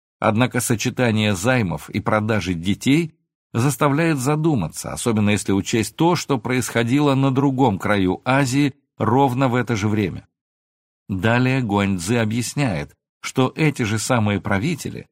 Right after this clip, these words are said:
установили обычай, согласно которому тридцать процентов урожая передавалось в общественные амбары для распределения в чрезвычайных ситуациях,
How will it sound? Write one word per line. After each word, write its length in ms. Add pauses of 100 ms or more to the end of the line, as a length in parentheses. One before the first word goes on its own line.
(260)
установили 600
обычай, 840
согласно 540
которому 480
тридцать 440
процентов 580
урожая 720 (300)
передавалось 600
в 60
общественные 760
амбары 640 (180)
для 280
распределения 760
в 80
чрезвычайных 760
ситуациях, 760